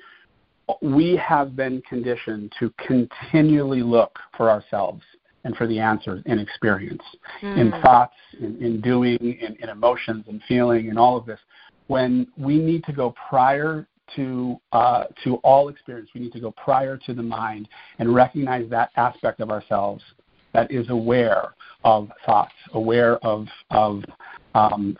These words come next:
Speaker 1: feelings, aware of sensations, aware of all of that." And this simple practice of sitting and asking the question, "Am I aware?" When you ask that question, it bypasses the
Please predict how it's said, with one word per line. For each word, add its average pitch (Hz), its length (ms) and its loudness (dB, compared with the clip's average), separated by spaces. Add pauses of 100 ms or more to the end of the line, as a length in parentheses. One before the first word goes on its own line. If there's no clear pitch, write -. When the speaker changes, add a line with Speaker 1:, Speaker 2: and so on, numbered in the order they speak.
Speaker 1:
feelings, 110 400 0
aware 120 260 6
of 117 120 -2
sensations, 110 720 -8
aware 117 280 2
of 107 100 0
all 107 220 4
of 101 140 -14
that." - 280 -12 (320)
And 120 120 2
this 123 120 -2 (120)
simple 147 360 0
practice 135 560 2
of 110 120 -16 (180)
sitting 107 480 -10 (320)
and 113 100 -8
asking 123 440 -2
the 107 80 -8
question, 107 640 -8 (240)
"Am 123 220 2
I 120 120 2
aware?" 98 520 -10 (880)
When 123 80 2
you 127 80 4
ask 147 260 6
that 120 160 -8
question, 113 380 -14
it 110 140 -20
bypasses 117 680 -4
the - 40 -20